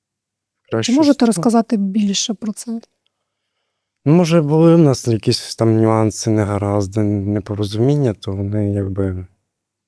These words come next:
Speaker 2: Чи стали ви більше обговорювати ц-, якісь
Speaker 1: М,
Speaker 2: моменти,
Speaker 1: так.
Speaker 2: які у вас накопичуються як питання?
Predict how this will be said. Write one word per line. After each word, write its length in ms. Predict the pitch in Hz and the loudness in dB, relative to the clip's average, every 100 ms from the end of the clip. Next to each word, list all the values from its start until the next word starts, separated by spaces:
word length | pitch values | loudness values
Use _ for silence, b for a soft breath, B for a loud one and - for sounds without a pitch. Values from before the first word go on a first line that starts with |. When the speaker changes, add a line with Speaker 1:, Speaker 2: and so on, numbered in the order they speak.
| - | -12
Speaker 2:
Чи 100 | 220 | -6
стали 280 | - 359 285 | 0 2 4
ви 120 | 247 | 2
більше 400 | 294 269 - 262 | 2 2 2 -2
обговорювати 1000 | 277 208 202 240 247 233 202 196 - 220 | -2 -4 0 0 2 2 0 -4 -6 -8
ц-, 400 | - - 277 254 | -8 -10 -2 0
якісь 340 | 233 135 233 226 | 2 2 2 4
Speaker 1:
М, 60 | |
Speaker 2:
моменти, 480 | 226 247 349 349 247 | 2 4 2 2 0
Speaker 1:
так. 80 | 220 | 2
Speaker 2:
які 240 | 220 - | 0 2
у 100 | 254 | 2
вас 360 | 220 226 226 - B B | 4 2 0 -6 B B
накопичуються 880 | 233 233 240 - 254 - 226 214 - | -2 0 0 2 0 2 0 0 0
як 200 | 226 208 | 0 0
питання? 640 | - 254 208 180 185 196 | -6 -6 -4 -4 -4 -6